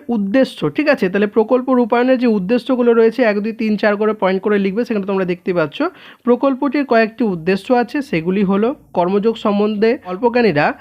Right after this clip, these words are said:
আরও স্পষ্টভাবে এই দার্শনিক মতটি জানতে পারবেন। নেক্সট তোমরা দুই নম্বর দেখতে পাচ্ছ কর্মযোগ সম্বন্ধে অন্যান্য মনীষীরা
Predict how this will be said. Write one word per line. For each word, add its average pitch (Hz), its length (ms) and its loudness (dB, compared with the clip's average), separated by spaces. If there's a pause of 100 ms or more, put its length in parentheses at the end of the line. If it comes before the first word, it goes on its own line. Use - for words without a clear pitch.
(160)
আরও 233 260 4
স্পষ্টভাবে 240 760 0
এই 226 160 2
দার্শনিক 185 500 0
মতটি 185 360 -2
জানতে 170 360 0
পারবেন। 185 540 0
নেক্সট 196 200 0
তোমরা 214 200 2
দুই 202 140 0
নম্বর 202 220 2
দেখতে 180 260 -4
পাচ্ছ 196 280 -2 (440)
কর্মযোগ 247 440 2
সম্বন্ধে 240 540 2
অন্যান্য 226 400 2
মনীষীরা 196 580 2